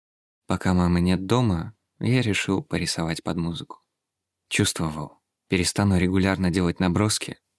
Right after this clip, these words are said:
растеряю хватку. Я провел карандашом с мягким грифелем по бумаге. Сперва нарисовал, как мы шли к заброшенному аэродрому, затем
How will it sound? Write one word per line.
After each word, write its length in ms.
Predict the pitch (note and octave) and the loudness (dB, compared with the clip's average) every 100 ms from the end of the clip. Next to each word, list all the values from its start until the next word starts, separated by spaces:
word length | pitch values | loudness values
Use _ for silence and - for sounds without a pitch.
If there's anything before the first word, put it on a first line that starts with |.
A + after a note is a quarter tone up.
| _ | _
растеряю 540 | - G2 - A2+ F2+ D2+ | -8 -6 -2 0 0 -4
хватку. 480 | - E2+ - - - _ _ _ _ _ _ _ _ _ | -10 -12 -12 -20 -20 _ _ _ _ _ _ _ _ _
Я 240 | F2+ F2+ | -2 -2
провел 420 | E2 - F2 F2 E2 | -2 -4 -2 0 -2
карандашом 680 | - F2 E2 E2+ A2+ G#2+ | -2 0 0 -2 0 0
с 120 | F#2 - | -2 -4
мягким 360 | E2 - F2 | -6 -6 -6
грифелем 520 | E2 F#2+ - - E2 | -4 -4 -6 -8 -10
по 120 | - F2 | -10 -4
бумаге. 520 | G2 F#2+ D#2+ D2+ - _ _ _ _ _ _ - | -2 0 -2 -6 -14 _ _ _ _ _ _ -4
Сперва 320 | - D3 E3+ | 2 4 6
нарисовал, 760 | B2 F#2 F2+ - F2 G2+ A#2 F#2 | 6 4 2 0 0 2 2 0
как 340 | - F2+ - | -4 -10 -6
мы 200 | E2+ E2+ | -4 -2
шли 260 | - F#2+ G#2 | -2 0 0
к 80 | |
заброшенному 600 | F2+ E2+ F#2+ F#2 F2+ E2+ E2 | 0 -2 0 -2 0 0 -2
аэродрому, 760 | D#2+ E2 D#2+ E2+ G2+ F#2+ G2 _ _ _ | -4 -4 -4 0 2 0 -2 _ _ _
затем 760 | - F2 E2+ - F2 A2 B2+ C3 | -4 0 0 0 2 2 2 -2